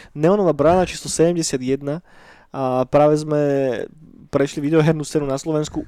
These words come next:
Ak ste tak zatiaľ nespravili, určite si teda budete počúvať ten podcast, predpokladám, v piatok, sobotu. Stihnete aj v piatok, aj v sobotu sa ešte pripojiť na Games Days. Môžete si čeknúť nejaké zaujímavé prednášky. Možno vás to nakopne k tomu, aby ste neboli lenví kokoti a začali robiť niečo,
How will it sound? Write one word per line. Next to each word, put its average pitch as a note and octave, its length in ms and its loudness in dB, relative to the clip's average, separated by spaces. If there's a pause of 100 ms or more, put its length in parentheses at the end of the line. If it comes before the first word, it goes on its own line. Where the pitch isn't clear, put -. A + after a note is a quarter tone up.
Ak - 240 0
ste - 100 -8
tak F#3 140 -2
zatiaľ D#3+ 260 0
nespravili, E3+ 400 0
určite D#3 320 -6
si C#3+ 160 -4 (560)
teda C#3+ 160 0
budete C#3+ 320 0
počúvať D3 420 -6
ten C3+ 120 -4
podcast, C#3 320 -6
predpokladám, C3+ 420 -6
v - 80 -20
piatok, D3+ 300 -2
sobotu. D#3+ 420 -6 (360)
Stihnete D3 640 -2
aj F3 220 2
v - 60 -8
piatok, D#3+ 260 0
aj D3 80 2
v - 80 -6
sobotu C#3+ 240 -8
sa C#3 140 -4
ešte C3+ 180 -6
pripojiť C3+ 380 -2
na B2 100 -8
Games E3 300 -2
Days. E3 320 2
Môžete - 260 -16
si - 80 -18
čeknúť D3 320 -6
nejaké C3 220 -8
zaujímavé C3 260 -4
prednášky. C3+ 640 -6 (320)
Možno B2+ 220 -10
vás B2 100 -8
to - 80 -8
nakopne D3+ 460 -4
k - 100 -8
tomu, C#3+ 160 -4
aby C3+ 140 -4
ste - 140 -12
neboli C3+ 200 -6
lenví D#3 240 -2
kokoti E3+ 400 0
a C#3 80 -2
začali C3+ 300 -4
robiť C#3 280 -2
niečo, A2+ 300 -14